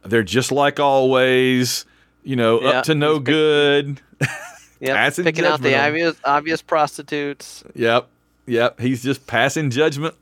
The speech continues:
Speaker 1: as he always would. Yeah, that's right. That's his thing. So,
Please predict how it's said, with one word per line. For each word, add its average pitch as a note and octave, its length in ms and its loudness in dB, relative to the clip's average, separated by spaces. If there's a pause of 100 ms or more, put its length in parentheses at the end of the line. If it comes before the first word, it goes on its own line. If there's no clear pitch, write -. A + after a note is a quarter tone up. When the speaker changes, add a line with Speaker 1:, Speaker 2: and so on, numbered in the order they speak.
Speaker 1:
as D3+ 160 0
he D#3+ 100 0
always B2 400 2
would. G#2+ 300 0
Yeah, G2 320 2 (160)
that's G#2 200 -4
right. A2+ 240 -2
That's G#2 200 -2
his A#2+ 160 -2
thing. G#2+ 380 -6
So, G#2 260 -12